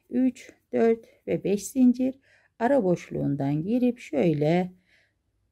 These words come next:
beş zincirimi tomurcuk olarak kapattım. Bir, iki, üç.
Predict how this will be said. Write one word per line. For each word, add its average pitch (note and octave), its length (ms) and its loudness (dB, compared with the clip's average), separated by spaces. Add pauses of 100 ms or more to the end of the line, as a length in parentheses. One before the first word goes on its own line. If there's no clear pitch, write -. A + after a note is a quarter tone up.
(140)
beş C4 160 4
zincirimi C#3 640 -6
tomurcuk A#3 520 0
olarak D#3 360 -2
kapattım. - 600 -20 (180)
Bir, G3+ 280 0 (440)
iki, G#3+ 580 -2
üç. - 380 -10